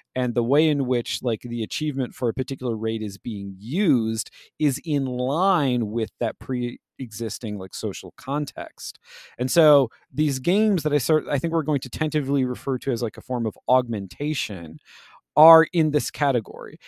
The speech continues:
They tend to be tabletop games. They tend to be things like crossword puzzles. They tend to be things like party games. But, and we want to emphasize this, they don't have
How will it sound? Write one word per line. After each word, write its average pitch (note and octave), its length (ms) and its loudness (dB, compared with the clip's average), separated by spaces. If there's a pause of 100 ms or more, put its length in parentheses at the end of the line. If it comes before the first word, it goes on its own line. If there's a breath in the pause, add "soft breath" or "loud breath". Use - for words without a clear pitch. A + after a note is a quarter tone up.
(180 loud breath)
They C3 200 2
tend B3 720 -2
to C#3 300 2
be G#2+ 400 -4
tabletop G2+ 680 -6
games. F#2 460 -12
They G2+ 100 -8
tend D3+ 460 -4
to - 120 -6
be A#2+ 220 -4
things G#2+ 260 -8
like F#2+ 140 -10 (100)
crossword F#2 520 -6
puzzles. F2+ 420 -12 (260 loud breath)
They A2 80 -6
tend F#3 380 0
to F#3+ 80 4
be B2 200 -2
things G#2+ 280 -10
like G2 220 -10
party F#2+ 280 -8
games. F#2 360 -14 (280 loud breath)
But, D#3+ 320 8
and C3 160 2
we B2+ 120 6
want D3+ 220 0
to B2 100 0
emphasize C3 500 0
this, - 220 -6 (280 soft breath)
they A2+ 60 -2
don't A#2+ 220 -2 (100)
have - 600 -2